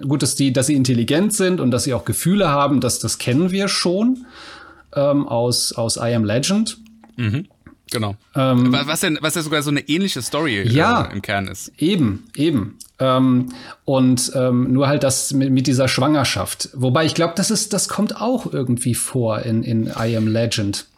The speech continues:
Speaker 2: Ich glaube, es gibt zwei Cuts von I Am Legend und in dem einen wird das stärker thematisiert und in dem anderen
Speaker 1: Richtig.
Speaker 2: wird das weniger stark thematisiert. Den, den, den, der das stärker thematisiert, den habe ich aber leider nie gesehen, den
Speaker 1: Ja.
Speaker 2: würde ich sogar gerne mal sehen.
Speaker 1: Ja.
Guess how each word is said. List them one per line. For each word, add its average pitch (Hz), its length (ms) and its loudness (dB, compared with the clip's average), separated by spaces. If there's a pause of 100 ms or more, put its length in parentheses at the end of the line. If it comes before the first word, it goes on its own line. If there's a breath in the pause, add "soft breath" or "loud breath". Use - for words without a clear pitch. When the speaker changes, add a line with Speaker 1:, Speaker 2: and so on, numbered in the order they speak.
(600 loud breath)
Speaker 2:
Ich - 120 -6
glaube, 123 220 -2
es 143 120 -4
gibt 151 160 -8
zwei 120 220 -2
Cuts - 280 -8
von 127 120 -4
I 113 180 -2
Am 107 100 -2
Legend 107 340 -4
und 117 80 -4
in 113 80 0
dem 110 140 0
einen 127 300 -2
wird 131 120 -4
das - 180 -4
stärker 127 340 -4
thematisiert 120 560 -6
und 104 80 -8
in 110 60 0
dem 113 100 2
anderen 110 200 0
Speaker 1:
Richtig. 110 120 -4
Speaker 2:
wird 107 100 -6
das - 180 -6
weniger 127 320 0
stark 104 280 -4
thematisiert. 101 400 -4
Den, 101 160 -6
den, 107 320 0
den, 113 520 -2
der 123 80 -2
das 110 140 -4
stärker 127 260 -2
thematisiert, 117 360 -4
den 110 100 -4
habe 107 100 -4
ich 113 60 -6
aber 101 120 -2
leider 107 220 -2
nie 107 120 -2
gesehen, 110 280 -4
den - 80 2
Speaker 1:
Ja. - 40 2
Speaker 2:
würde 101 100 -2
ich - 60 -10
sogar 107 200 -2
gerne 104 200 -2
mal 95 160 -4
sehen. 104 220 -4
Speaker 1:
Ja. 104 160 -4